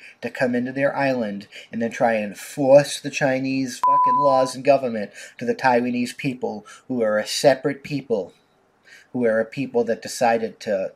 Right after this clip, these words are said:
to break away from China and become its own fucking country. Those people have a right to vote on what kind of government they want. Like, that we, that, that is our fucking,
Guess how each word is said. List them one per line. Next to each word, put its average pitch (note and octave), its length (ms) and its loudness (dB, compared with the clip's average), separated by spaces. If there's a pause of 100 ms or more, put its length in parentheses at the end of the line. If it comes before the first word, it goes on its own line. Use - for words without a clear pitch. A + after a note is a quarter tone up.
(120)
to F#2+ 320 -2
break C3 260 0
away C3 240 2
from B2 160 -12
China A#2 320 0
and A2+ 160 -4
become A2+ 380 -2
its A2 140 -8
own B2 280 -4
fucking B5 320 2
country. B5+ 460 -4 (640)
Those A#2+ 180 -4
people D3 320 -4
have D3 220 0
a B2 80 2
right D#3 400 4
to E3 80 -4
vote C3+ 440 2
on A#2 220 -6
what C3 180 -2
kind C3+ 240 -4
of B2 80 -8
government C3 600 -4
they C3+ 160 -2
want. - 280 -10 (440)
Like, - 360 -6
that B2 160 2
we, C3+ 180 0
that, D3 320 2
that D3+ 140 12
is D3 160 -2 (220)
our E3 540 6
fucking, B5+ 640 2